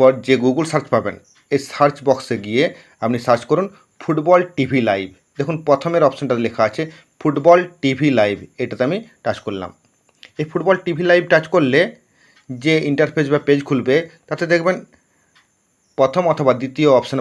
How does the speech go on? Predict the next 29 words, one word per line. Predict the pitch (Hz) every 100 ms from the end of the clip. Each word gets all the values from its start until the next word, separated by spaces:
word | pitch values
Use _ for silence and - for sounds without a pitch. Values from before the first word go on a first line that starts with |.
| 117
পাবেন। | 110 120 170 - _ _ _ _ _ 123 131
দ্বিতীয় | 135 135 127 120
যে | 117
অপশনটা | - 123 113
আছে | 107 127 110
দেখুন, | 143 139 _ - 110
ডাউনলোড | 139 160 156 147 123
লাইভ | 120 143 139
ফুটবল | - 117 120 147 147 -
টিভি | 117 131 160 120
এইচডি | 117 113 160 - 131
এপ-, | 123 _ 135
এপিকে, | 135 131 110 98 95 - _ _ _ _ _ _ - 175
এপিকে | 170 139 117 135
অর্থাৎ | 135 - _ _ _ -
অ্যাপ, | 147 131 - _ _ 143
একটা | - -
অ্যাপ | 147 143 135
ডাউনলোড | 123 120 113 135
করার | 156 - _ -
অপশন | 117 117 104
দিচ্ছে | 101 -
এখানে, | 98 90 85 _ _ _ _ _ -
এটা | 185
আপনি | 190 175
ফ্রিতে | 196 160 -
পাবেন। | 101 95 - _ _ -
এটা | 139 156 226 _ _ _
টাচ | 120